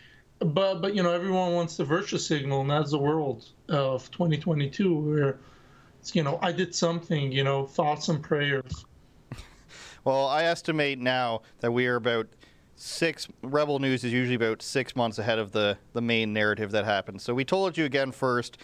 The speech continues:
Speaker 2: We'll continue telling you the stuff ahead of time because I mentioned on social media last night, the Canadian media, if it's not on their little Windows thing that pops up with the weather and the news, or it's not emailed to them by a politician,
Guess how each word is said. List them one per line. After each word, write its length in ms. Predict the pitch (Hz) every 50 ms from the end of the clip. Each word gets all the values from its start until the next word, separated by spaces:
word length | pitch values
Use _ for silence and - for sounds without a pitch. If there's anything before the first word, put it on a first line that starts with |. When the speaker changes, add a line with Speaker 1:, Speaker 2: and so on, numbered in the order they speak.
| - -
Speaker 2:
We'll 140 | - 131 131
continue 500 | - - 120 104 - - 170 175 170 156
telling 340 | 127 - 143 135 131 127 123
you 120 | 123 123
the 80 | 120 110
stuff 260 | - - 131 120 117
ahead 240 | 120 110 127 120 120
of 100 | 120 113
time 380 | - - 117 110 110 107 107 - - - - -
because 500 | 123 123 - 143 135 135 135 - - - - - - - - - - _ - - -
I 80 | 135 135
mentioned 360 | 147 160 170 165 - 165 156
on 120 | 143 135
social 320 | - - 143 135 127 - 127
media 180 | 127 127 123
last 240 | 120 120 117 120 -
night, 260 | - 120 110 110 - - - - - _ -
the 80 | 127 -
Canadian 600 | - - 147 156 170 180 180 185 175 165 156 139
media, 480 | 135 143 147 143 139 123 117 113 110 - - - -
if 140 | - 131 -
it's 180 | 143 135 - 147
not 260 | 147 147 160 165 151
on 160 | 151 160 151
their 140 | 151 147 143
little 300 | 147 143 139 135 123 117
Windows 520 | 120 135 143 151 147 156 160 156 151 -
thing 260 | - - 160 160 170
that 140 | 156 127 -
pops 320 | - - 139 131 131 - -
up 140 | 135 123
with 120 | 143 135 -
the 80 | 123
weather 340 | 117 117 120 123 123 131 131
and 100 | 131 127
the 80 | 123 117
news, 360 | 120 127 139 156 170 185 175
or 140 | 151 123 123
it's 100 | 120 -
not 220 | 131 127 123 117
emailed 440 | 120 127 135 143 147 147 147 147 -
to 100 | - 151
them 160 | 135 139 143 143
by 120 | 143 135
a 60 | 131
politician, 640 | 123 - 139 135 135 127 143 139 135 - 165 170